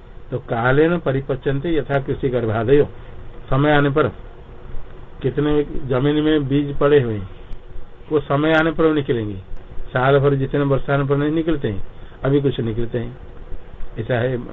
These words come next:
बथुआ आदि कुछ है, वर्षा समय नहीं निकला, अभी निकला,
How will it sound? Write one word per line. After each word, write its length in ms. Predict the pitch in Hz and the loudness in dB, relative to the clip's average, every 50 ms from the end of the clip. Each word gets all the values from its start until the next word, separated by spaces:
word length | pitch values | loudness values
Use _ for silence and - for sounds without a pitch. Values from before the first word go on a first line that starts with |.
| 117 117 110 - 120 117 | -10 -10 -8 -6 -2 -2
बथुआ 300 | 120 110 - - 131 123 | -2 -2 0 0 2 2
आदि 120 | 117 120 | 2 2
कुछ 220 | 120 127 113 - - | 0 0 -2 -2 -2
है, 200 | 110 101 107 - - - - - - - - - - - - - | -2 -2 -2 -4 -6 -6 -4 -4 -4 -6 -10 -14 -14 -14 -6 -4
वर्षा 240 | 120 120 - 147 135 | -2 0 2 2 2
समय 260 | 135 143 143 143 143 | 2 2 0 2 2
नहीं 180 | 151 147 160 165 | 2 4 4 4
निकला, 320 | 165 160 156 151 123 - | 2 4 4 2 2 2
अभी 200 | 120 120 123 120 | 2 2 2 2
निकला, 280 | 113 117 113 123 120 | 0 0 -2 -2 -4